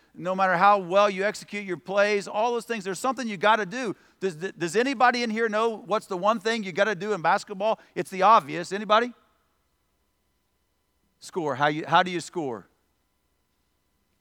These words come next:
You gotta take a shot. I mean, I can't believe I've been sitting in this gym with nobody's yelling. You gotta shoot the ball. You gotta put the rock in the hole. What's the analogy?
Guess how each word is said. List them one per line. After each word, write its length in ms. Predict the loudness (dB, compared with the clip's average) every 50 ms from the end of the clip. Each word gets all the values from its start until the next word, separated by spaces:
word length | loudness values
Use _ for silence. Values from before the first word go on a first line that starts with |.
| _ _ _ -20 -20 _ -8
You 120 | -6 2
gotta 260 | 8 8 8 8 8
take 160 | 6 2 2 0
a 40 | -2
shot. 420 | -2 2 4 6 8 8 8 6
I 80 | 4 2
mean, 80 | 4
I 80 | 4 4
can't 240 | 4 4 0 -2 0
believe 180 | 0 -2 0
I've 160 | 2 0 0 0
been 200 | -4 -8 -10 -8
sitting 240 | -6 -6 -6 -4
in 80 | -6 -4
this 160 | -4 -6 -6
gym 260 | -6 -6 -4 -4 -4
with 100 | -4 -4
nobody's 400 | -4 -4 -2 0 -2 -2 -2 -4
yelling. 320 | -6 -4 -4 -2 -4 -4 -8 _ _ _ -10
You 80 | -4
gotta 280 | 4 6 6 6 6 4
shoot 360 | 0 -2 -4 -4 -4 -4 -4
the 80 | -6 -4
ball. 760 | 2 6 10 10 12 12 10 10 6 2 -8 -16 _ _ _ _ _ _ _ _ _ _ _ _ _ _ _ _ _ _ _ _ _ _ _ _ _ _ _ _ _ _ _ _ _ _ _ _ _ _ _ _ _ -16
You 80 | -6 4
gotta 340 | 6 8 10 8 8 6 2 _ _ _
put 300 | 6 8 8 8 8 6 _ _ _ _ _ _ _ _ _ _ _
the 180 | -2 0 0 0
rock 540 | 0 2 4 6 10 10 10 10 10 6 -2 -10 -2
in 320 | 0 0 0 0 0 0
the 180 | 2 2 2 2
hole. 800 | 0 _ _ -2 4 8 8 8 8 8 4 0 -6 -14 _ _ _ _ _ _ _ _ _ _ _ _ _ _ _ _ _ _ _ _ _ _ _ _ _ _ _ _ _ _ _ _ _ _ _ _ _ _ _ _ _ _ _ _ _ _ _ _ _ _ _ _ _ _ _ _ _ _ _ -6
What's 180 | -6 -6 -4
the 80 | -4 -6
analogy? 480 | -2 0 2 2 2 0 -2 -8 -18